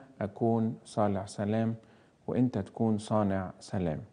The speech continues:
إحنا عارفين إن كلمة السلام دي كلمة كبيرة قوي عندنا في الكنيسة، في العبادة وفي القداسات وفي التسبيح. ويمكن،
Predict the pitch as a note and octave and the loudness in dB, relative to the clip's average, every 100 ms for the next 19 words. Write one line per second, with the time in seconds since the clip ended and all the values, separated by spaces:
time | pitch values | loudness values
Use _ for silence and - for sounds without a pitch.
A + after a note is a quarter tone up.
0 | _ _ _ _ - - - B2+ C#3 B2+ | _ _ _ _ -20 -20 -10 -4 2 2
1 | B2 - F3+ - A2 G#2 C3+ B2 G2+ G2 | 2 0 0 2 0 2 2 2 0 -4
2 | - A2+ A#2+ B2+ G#2+ A2 G#2+ B2+ G#2+ F#2+ | -4 -2 2 2 2 0 0 0 0 0
3 | G#2 B2 - - A2+ E2+ E2 G#2+ G#2+ G2+ | 0 0 0 0 0 0 -2 0 0 -2
4 | G2 - G#2 G#2+ A2 G2+ - F2 F#2 G#2 | -10 -6 0 0 0 -6 -8 -6 -2 0
5 | G#2 F#2+ F#2+ - - - G2+ G2+ G#2 F#2+ | 2 0 -4 -6 -10 -6 -4 -2 0 -2
6 | G2+ - - G2 G#2 - - - - - | -4 -14 -8 -6 -6 -8 -10 -16 -20 -20
7 | - - - - A2 C#3+ D#3 - B2+ A#2+ | -20 -20 -20 -2 2 2 2 2 6 6